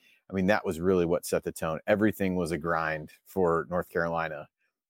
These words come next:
And until they really unleashed Armando Bacot, uh, and his array of moving screens, uh, that really, <laughs> uh, they really did a number on Carolina.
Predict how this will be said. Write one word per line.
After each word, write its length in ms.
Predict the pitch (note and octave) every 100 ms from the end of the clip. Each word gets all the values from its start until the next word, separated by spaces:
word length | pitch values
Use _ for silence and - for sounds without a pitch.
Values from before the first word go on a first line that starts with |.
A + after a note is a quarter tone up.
| -
And 100 | F2+
until 320 | E2 A#2 A2
they 140 | G2
really 500 | F#2 G2+ G2 F2+ - - _ -
unleashed 600 | F#2+ F2+ G2 F#2 - - -
Armando 420 | F#2+ F#2+ F#2 F#2
Bacot, 540 | D#2+ G2+ - F#2 E2+ D#2 _ _ _ -
uh, 440 | F2 E2+ E2+ D#2+ -
and 100 | F2
his 380 | F#2 E2+ D#2+ -
array 380 | F#2+ G2+ G2+ G2
of 140 | F2
moving 320 | E2 G2 F#2 F2
screens, 680 | - A2+ A2 F2 D#2+ - - _ _ _ -
uh, 420 | F2 E2+ E2+ E2+ -
that 200 | F2+ F#2+
really, 340 | G2+ G#2 G#2+ A2+
<laughs> 0 |
uh, 160 | G2 -
they 220 | D3 B2
really 200 | B2 A#2
did 140 | G#2+ G#2
a 40 |
number 300 | G2 G#2+ G#2
on 140 | F#2 F2+
Carolina. 440 | G2 G2 B2 G2+